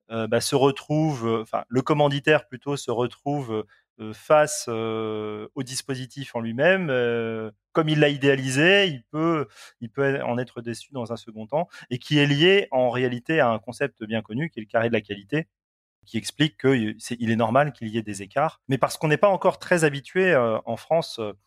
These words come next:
à justement cette, euh, cette ingénierie des exigences. Cette, euh,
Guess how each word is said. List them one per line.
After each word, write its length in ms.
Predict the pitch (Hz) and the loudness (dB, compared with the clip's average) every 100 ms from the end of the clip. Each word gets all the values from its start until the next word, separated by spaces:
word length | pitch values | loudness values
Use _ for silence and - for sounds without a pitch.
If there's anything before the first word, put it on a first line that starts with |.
| - | 2
à 220 | 139 139 | 4 4
justement 440 | 120 - 127 160 | 0 -8 -2 -2
cette, 440 | 160 - 113 _ 117 | 0 -4 -6 _ -8
euh, 260 | 107 104 98 98 _ _ | -6 -6 -10 -20 _ _
cette 280 | - 131 117 | -4 -2 2
ingénierie 480 | 147 139 151 147 156 | 2 2 2 2 0
des 180 | 131 123 | 0 0
exigences. 580 | 113 113 139 202 - - | -2 -4 -2 -2 -4 -8
Cette, 420 | - 127 117 - | -4 -4 -6 -4
euh, 200 | 117 107 | -2 -2